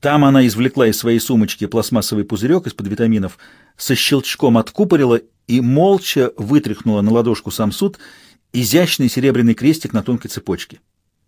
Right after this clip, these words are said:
Та посмотрела на крестик и возвратила его подруге. «Бери, бери», продолжала настаивать Карина. «Я себе новый купила, золотой с бриллиантиками».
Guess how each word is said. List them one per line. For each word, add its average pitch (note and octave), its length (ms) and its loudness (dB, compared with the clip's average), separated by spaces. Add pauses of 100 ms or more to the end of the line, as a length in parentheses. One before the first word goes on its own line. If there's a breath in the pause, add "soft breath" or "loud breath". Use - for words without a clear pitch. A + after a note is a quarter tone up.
(800)
Та D#3 260 2
посмотрела C#3 540 0
на B2 120 2
крестик C3+ 500 -2 (180)
и A#2 100 -2
возвратила A2+ 440 -2
его F2 160 -6
подруге. G#2+ 460 -4 (380 soft breath)
«Бери, A2+ 520 0
бери», C3+ 340 0
продолжала A2+ 460 0
настаивать G#2+ 420 -2
Карина. A2+ 380 -2 (300 soft breath)
«Я C3+ 100 2
себе D#3+ 220 0
новый F3 240 2
купила, C#3 320 -6
золотой C#3 360 0
с D3 60 -6
бриллиантиками». B2 640 -2